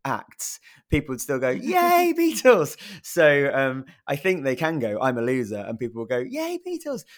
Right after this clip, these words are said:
Speaker 1: Um, so they're kind of not, they have nothing to lose by looking, by being a bit self-effacing. <laughs>
Speaker 2: Yeah.
Speaker 1: Um, which
Speaker 2: I
Speaker 1: is
Speaker 2: mean, uh, just as long as they don't say they're bigger than Christ.
Speaker 1: Oh, well, that
Speaker 2: <laughs>
Speaker 1: is, that became problematic.
Speaker 2: That's the opposite of self-effacing.
Speaker 1: Yeah,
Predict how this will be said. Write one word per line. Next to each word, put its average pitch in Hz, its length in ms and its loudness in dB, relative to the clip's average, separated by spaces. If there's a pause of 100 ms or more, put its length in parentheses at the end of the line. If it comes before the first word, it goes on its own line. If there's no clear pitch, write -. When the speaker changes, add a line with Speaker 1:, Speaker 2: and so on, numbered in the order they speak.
(140)
Speaker 1:
Um, 123 340 0
so 143 120 -2
they're 139 120 -2
kind 160 160 2
of 135 80 -2
not, 135 260 -2 (260)
they 156 80 4
have 180 140 2
nothing 160 280 -2
to 135 100 -2
lose 120 580 -4 (300)
by 123 160 2
looking, 123 460 -2
by 131 160 4
being 120 260 -2
a 113 40 -8
bit 110 200 -8
self-effacing. 127 840 -6 (340)
<laughs> 170 80 -2 (480)
Speaker 2:
Yeah. 127 320 0
Speaker 1:
Um, 135 260 -6 (280)
which - 200 -14
Speaker 2:
I 214 60 -4
Speaker 1:
is 220 60 -2
Speaker 2:
mean, 220 340 0
uh, 90 440 -12
just 202 200 -14
as 196 100 -12
long 190 160 -6
as 170 60 -10
they 170 60 -12
don't 175 180 -10
say 180 80 -10
they're 165 120 -12
bigger 165 220 -12
than 160 160 -10
Christ. 151 540 -12
Speaker 1:
Oh, 127 200 4
well, 117 260 2
that 117 280 0
Speaker 2:
<laughs> - 20 -4
Speaker 1:
is, 110 300 -6
that 117 240 -6
became 98 280 -8
problematic. - 680 -20 (360)
Speaker 2:
That's 147 140 -20
the 165 120 -8
opposite 165 340 -12
of 135 100 -14
self-effacing. 143 580 -6
Speaker 1:
Yeah, - 540 0